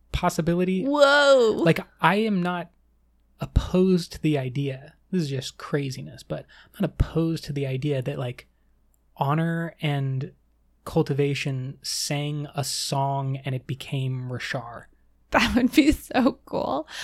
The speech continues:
Speaker 2: Although we know that Roshar existed
Speaker 1: The
Speaker 2: before
Speaker 1: planet, yes, the planet
Speaker 2: the
Speaker 1: existed,
Speaker 2: Shards.
Speaker 1: but, like, I'm saying the
Speaker 2: Maybe that's how the
Speaker 1: the life.
Speaker 2: Parshendi were created.
Speaker 1: Yeah, exactly.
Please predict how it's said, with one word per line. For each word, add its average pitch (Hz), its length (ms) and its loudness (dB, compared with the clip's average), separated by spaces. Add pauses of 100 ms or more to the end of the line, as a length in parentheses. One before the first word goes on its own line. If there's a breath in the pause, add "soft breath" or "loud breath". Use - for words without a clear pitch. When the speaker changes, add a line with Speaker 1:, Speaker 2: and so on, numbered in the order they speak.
(220 loud breath)
Speaker 2:
Although 277 420 6
we 269 160 6
know 269 200 6
that 262 280 4
Roshar 226 440 4
existed 190 480 0
Speaker 1:
The 165 60 8
Speaker 2:
before 190 160 4
Speaker 1:
planet, 180 600 4
yes, - 280 0
the 151 120 -2
planet 175 400 4
Speaker 2:
the 165 80 -2
Speaker 1:
existed, 139 300 0
Speaker 2:
Shards. 127 120 -2
Speaker 1:
but, 143 120 2
like, 139 280 0
I'm 156 140 0
saying 151 320 -2
the 139 100 0
Speaker 2:
Maybe 311 240 6
that's 320 220 -2
how 285 160 4
the 254 140 2
Speaker 1:
the 262 60 2
life. 214 180 4
Speaker 2:
Parshendi 254 280 2
were 233 140 0
created. 190 380 0
Speaker 1:
Yeah, 196 200 6
exactly. 135 600 -4